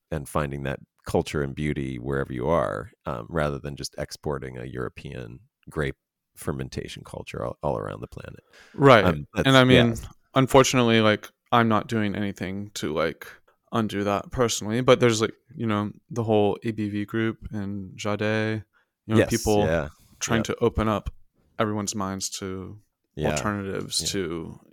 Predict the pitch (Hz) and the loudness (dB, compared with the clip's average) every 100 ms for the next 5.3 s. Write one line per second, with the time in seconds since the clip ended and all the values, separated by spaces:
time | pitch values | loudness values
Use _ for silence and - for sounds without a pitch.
0 | - 110 95 95 - 95 - 90 - 98 | -6 -2 -2 -2 -4 -6 -8 -10 -8 -10
1 | 90 98 87 - 87 90 - - - _ | -8 -10 -10 -10 -10 -14 -14 -18 -20 _
2 | 104 101 95 90 87 120 _ _ _ _ | -14 -10 -8 -8 -8 -16 _ _ _ _
3 | 92 85 80 107 107 87 110 87 104 90 | 2 4 4 2 0 -2 0 -2 -2 -2
4 | 87 110 107 104 101 101 98 98 104 - | 2 2 2 0 0 -2 -4 -6 -6 -6
5 | 90 104 123 | -6 -6 -8